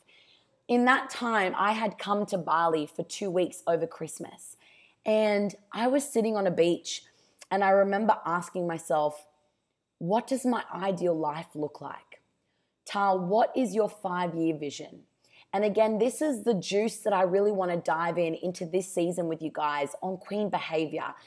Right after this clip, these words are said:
Really, really bringing you each episodes on what ultimately has helped me, uh, give me the life that I'm now living. So before we get to that, I really wanna share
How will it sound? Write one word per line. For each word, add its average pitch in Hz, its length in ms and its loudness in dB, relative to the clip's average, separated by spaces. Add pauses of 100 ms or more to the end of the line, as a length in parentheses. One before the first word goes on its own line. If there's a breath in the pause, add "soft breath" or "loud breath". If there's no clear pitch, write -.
(320 loud breath)
Really, 269 560 4
really 240 380 4
bringing 208 420 2
you 196 240 -2
each 233 320 -2
episodes 185 760 2
on 185 260 0
what 226 280 4 (300 loud breath)
ultimately 220 680 6
has 196 280 -4
helped 208 320 -2
me, 185 480 0 (360 loud breath)
uh, - 120 -12 (120)
give 240 240 0
me 226 200 2
the 196 120 2
life 180 400 0
that 165 120 0
I'm 160 180 0
now 151 240 0
living. 147 440 -6 (640)
So 240 160 2
before 269 340 6
we 311 120 4
get 240 300 2
to 220 100 -2
that, 170 300 -2 (640)
I 214 100 -4
really 254 420 2
wanna 214 320 0
share 170 500 2